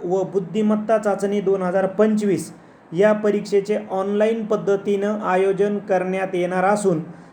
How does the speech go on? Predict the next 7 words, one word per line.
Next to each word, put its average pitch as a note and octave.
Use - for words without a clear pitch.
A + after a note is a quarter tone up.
त्यासाठी G3+
ऑनलाइन G#3
प्रणालीद्वारे F#3
अर्ज F#3
मागविण्यात F3
येत F3
आहेत. F3